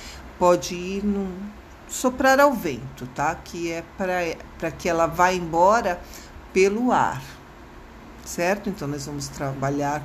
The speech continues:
com os elementos. Essa é uma forma mais simples, mais prática para que você faça sua carta aos senhores do karma. Aí, no dia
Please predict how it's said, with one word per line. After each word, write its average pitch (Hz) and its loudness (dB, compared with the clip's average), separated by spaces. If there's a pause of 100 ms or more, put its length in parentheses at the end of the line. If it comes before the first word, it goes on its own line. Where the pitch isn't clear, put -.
(120)
com 139 -10 (800)
os 151 -2
elementos. 151 -2 (720)
Essa 214 2
é 294 2
uma 294 2
forma 220 0
mais 196 0
simples, 208 -2
mais 180 -4
prática 165 -2
para 202 2
que 208 -10
você 190 -4
faça 185 -2
sua 233 -4
carta 214 0
aos 214 -2
senhores 202 -2
do - -8
karma. 135 -2 (500)
Aí, 269 6
no 247 2
dia 208 2